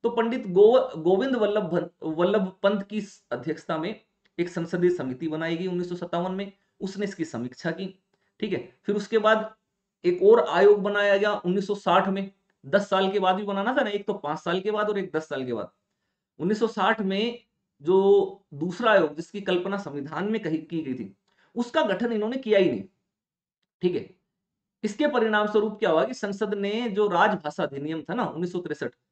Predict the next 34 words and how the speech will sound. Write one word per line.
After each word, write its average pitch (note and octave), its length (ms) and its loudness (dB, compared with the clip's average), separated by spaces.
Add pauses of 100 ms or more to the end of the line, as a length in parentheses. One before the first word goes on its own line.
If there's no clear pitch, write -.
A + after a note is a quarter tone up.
(280)
उसको G3+ 340 -4
इन्होंने F#3 360 -2 (160)
अधिनियमित D3 580 -4
कर D#3+ 140 -4
दिया, F3 200 -4 (140)
उसको A#2+ 260 -10
बना A#2+ 260 -4
दिया E3+ 240 -6 (200)
उन्नीस D3 160 -8
सौ E3+ 60 -6
तिरसठ D#3 360 -8
के D#3 80 -8
राजभाषा C3 760 -6
अधिनियम C3+ 380 -8
को। C3+ 160 -14 (1300)
ठीक A3 160 0
है A#3 80 6
जी, - 300 -4 (520)
और G#3+ 380 8
संघ C4 360 0
के C#4 100 -4
सभी B3 300 0
कार्यों G#3 420 4
में B3 280 -4 (320)
अंग्रेजी G3+ 420 4
को, G#3+ 440 2 (140)
का F#3+ 80 2
प्रयोग F#3+ 360 0
करना F3+ 220 -2
उन्होंने E3+ 240 -4
जारी D3 240 0
रखा। - 320 -6 (600)
ठीक G3+ 140 -4
है, - 180 -8